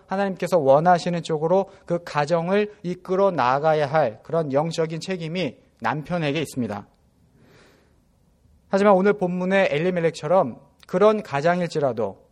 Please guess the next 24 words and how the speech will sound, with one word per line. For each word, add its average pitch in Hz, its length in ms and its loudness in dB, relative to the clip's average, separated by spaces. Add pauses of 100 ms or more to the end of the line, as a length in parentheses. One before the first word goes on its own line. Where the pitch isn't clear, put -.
(380)
순간에 202 680 0 (440)
판단착오로 196 1080 0
영적인 165 640 -4
분별력을 165 720 2
상실할 202 500 -2
때가 170 220 0
있습니다. 110 460 -8 (460)
그럴 185 200 2
때 196 120 4
나서야 160 360 2
하는 170 160 -4
것이 156 160 -4
바로 190 460 0 (340)
돕는 175 380 -6
배필인 147 580 -6
아내입니다. 113 720 -12 (1600)
여기서 175 240 -2
돕는 196 320 0
배필이라 180 380 0
할 175 160 0
때 - 140 -2
이 175 140 -6
돕는의 175 520 0
의미는 147 520 0